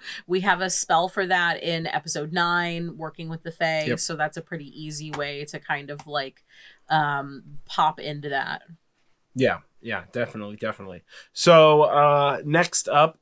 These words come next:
Speaker 2: correspondences.
Speaker 1: Yeah. So, um, these are just suggested correspondences. You can go with kind of whatever else you want for the Fae. Um, so animals would be like, um,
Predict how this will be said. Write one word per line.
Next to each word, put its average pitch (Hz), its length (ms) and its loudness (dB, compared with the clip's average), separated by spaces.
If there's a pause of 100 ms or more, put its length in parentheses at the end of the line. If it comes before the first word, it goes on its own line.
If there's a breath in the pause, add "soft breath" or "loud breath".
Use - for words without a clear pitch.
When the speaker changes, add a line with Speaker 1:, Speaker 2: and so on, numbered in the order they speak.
Speaker 2:
correspondences. 147 1500 0
Speaker 1:
Yeah. 160 720 0 (280 loud breath)
So, 214 880 4
um, 185 180 0
these 247 200 -2
are 254 60 -2
just 202 180 -8
suggested 180 540 -2
correspondences. 214 1160 -4
You 175 100 -6
can 180 200 -8
go 160 260 -2
with 156 340 -10
kind 151 140 -4
of 151 140 -12
whatever 151 480 -2
else 143 260 -8
you 139 100 -14
want 180 280 -2
for 175 160 -8
the 151 100 -10
Fae. 208 400 -4 (340 loud breath)
Um, 170 440 2
so 165 360 -2
animals 220 720 0
would 190 200 -2
be 170 260 -4
like, 135 560 -4 (140)
um, 139 540 -10